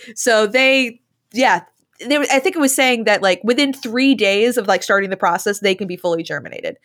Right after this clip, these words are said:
Which, like, if you've ever, like, did a school project where you ger-, germinated a bean, man, it's much slower if you're not trying to, like,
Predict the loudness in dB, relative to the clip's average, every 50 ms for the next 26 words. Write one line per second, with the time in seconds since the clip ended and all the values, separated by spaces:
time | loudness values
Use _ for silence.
0 | -20 -20 -20 -20 -6 _ -2 0 2 2 0 0 2 0 0 0 2 2 2 2
1 | 2 2 0 0 2 2 2 4 4 4 2 0 -2 -10 -16 -4 -2 -2 0 2
2 | 2 0 0 0 0 0 0 2 4 4 4 4 4 2 0 2 0 0 0 0
3 | 0 0 0 0 0 -2 -2 0 0 2 2 2 2 2 2 2 0 -4 -6 -4
4 | -2 -2 0 0 0 0 -2 -4 -6 -8 -14 _ _ _ _ _ _ -8 -4 -4
5 | -2 0 2 2 4 4 4 4 2 2 2 2 0 0 -2 0 2 2 2 2
6 | 0 0 0 2 2 4 4 4 4 4 2 2 0 0 -2 -2 0 0 0 2
7 | 2 2 2 2 2 2 2 2 2 2 2 0 0 0